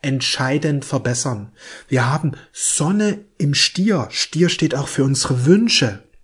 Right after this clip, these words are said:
Jetzt gilt es, die Kraft unseres wahren Selbst dahingehend zu aktivieren, dass wir immer mehr unsere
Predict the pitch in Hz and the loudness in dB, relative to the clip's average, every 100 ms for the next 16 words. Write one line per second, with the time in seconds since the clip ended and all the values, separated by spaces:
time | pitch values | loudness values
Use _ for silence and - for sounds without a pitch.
0 | _ _ _ _ _ _ _ _ _ _ | _ _ _ _ _ _ _ _ _ _
1 | _ 120 117 - 131 131 131 - - - | _ -10 -8 -2 -2 0 -4 -4 -10 -20
2 | - - - - 120 - - 127 156 - | -20 -20 -20 -12 -10 -8 -6 -4 -4 -6
3 | - - _ _ - _ _ 139 131 127 | -18 -20 _ _ -20 _ _ -2 -2 -2
4 | 123 120 120 117 135 147 120 123 135 135 | -2 -4 -4 -2 0 0 2 2 0 -2
5 | - 127 123 135 131 127 123 123 - - | -4 -2 -2 -2 -4 -4 -4 -6 -8 -8
6 | 123 - 127 113 120 117 110 - 113 123 | -10 -10 -8 -4 -4 -4 -8 -8 -4 -2
7 | 113 113 107 - 104 | -2 -6 -8 -8 -10